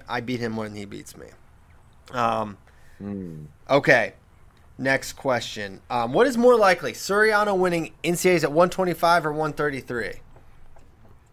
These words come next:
Speaker 2: Ooh.
Speaker 1: What do you think, Ben?
Speaker 2: Dude, that's a tough question.
Speaker 1: So one thirty-three is a
Speaker 2: Well,
Speaker 1: tougher
Speaker 2: you
Speaker 1: weight, but one twenty-five has the dude.
Speaker 2: Yeah. Well, we're also considering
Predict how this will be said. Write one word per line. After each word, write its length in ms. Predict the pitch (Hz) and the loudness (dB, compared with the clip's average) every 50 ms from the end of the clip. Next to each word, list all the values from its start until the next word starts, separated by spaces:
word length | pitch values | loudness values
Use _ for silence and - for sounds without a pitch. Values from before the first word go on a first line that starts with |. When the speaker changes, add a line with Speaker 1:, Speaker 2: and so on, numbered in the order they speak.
| - - - - - - - - - - - | -20 -20 -20 -20 -20 -20 -20 -20 -20 -20 -14
Speaker 2:
Ooh. 340 | 87 95 104 107 95 78 73 - - - - - | -10 -8 -8 -8 -8 -10 -12 -18 -20 -20 -14 -12
Speaker 1:
What 100 | 110 113 | -10 -10
do 40 | 117 | -10
you 60 | 120 117 | -10 -12
think, 240 | - 101 90 - | -12 -14 -14 -14
Ben? 240 | - 95 92 98 110 - - - - - - - - - - - - - - - - _ _ - - - - - - - - - - - - - - - - - - - - - - - - - | -16 -16 -16 -16 -18 -20 -20 -20 -20 -20 -20 -20 -20 -20 -20 -20 -20 -20 -20 -20 -20 _ _ -20 -20 -20 -20 -20 -20 -20 -20 -20 -20 -20 -20 -20 -20 -20 -20 -20 -20 -20 -20 -20 -20 -20 -14 -6
Speaker 2:
Dude, 320 | - 113 117 123 123 117 | -2 2 2 4 4 4
that's 180 | 98 117 139 - | 4 2 2 2
a 60 | 120 | -2
tough 280 | 98 - - 104 98 - | -6 -2 -2 -2 -2 0
question. 340 | - - 120 120 123 160 147 | 0 2 4 4 4 2 4
Speaker 1:
So 60 | 160 | 4
one 140 | 202 240 247 | 4 4 4
thirty-three 640 | - 294 285 262 247 247 - 226 226 220 208 175 165 | 2 2 2 2 0 0 2 2 2 2 2 0 0
is 500 | 180 175 165 160 151 131 - - - - - | 2 2 4 2 2 0 -4 -6 -8 -6 -2
a 240 | 156 165 160 156 156 | 0 2 6 8 10
Speaker 2:
Well, 300 | 165 170 165 156 143 135 - - - - | 10 10 10 8 6 2 -4 -10 -16 0
Speaker 1:
tougher 300 | - - 202 208 175 196 185 | 4 6 6 6 6 4 2
Speaker 2:
you 40 | 165 | 4
Speaker 1:
weight, 380 | 160 170 165 156 147 143 143 - - | 6 6 6 6 2 -2 -4 -6 -4
but 140 | 156 143 123 | -4 -2 0
one 180 | 147 180 202 202 | 0 0 -2 -2
twenty-five 760 | - 190 196 180 160 139 - 175 165 160 151 143 139 135 120 | -2 -2 -2 -2 -2 2 2 4 4 4 4 4 2 0 -2
has 480 | - - 143 139 139 139 135 117 113 - - 110 | 0 2 2 4 4 4 2 0 -2 -8 -12 -10
the 100 | 110 117 | -8 -6
dude. 380 | 107 110 127 113 95 87 82 - - - - - - - - - - _ - - - - - - - - - - - | -4 -4 -4 -4 -4 -6 -8 -10 -14 -16 -20 -20 -20 -20 -20 -20 -20 _ -20 -20 -20 -20 -20 -20 -20 -20 -20 -16 -6
Speaker 2:
Yeah. 300 | - 156 160 143 120 - - - - | 2 4 6 6 6 4 -2 -6 0
Well, 240 | - 208 233 240 233 | 4 6 6 6 4
we're 220 | 208 196 208 208 214 | 6 8 12 12 12
also 280 | 208 226 214 - 214 175 | 12 12 12 6 2 2
considering 800 | - 190 160 143 - - 156 147 139 139 135 127 123 117 107 | 2 2 2 2 2 0 2 4 4 4 4 4 2 0 -4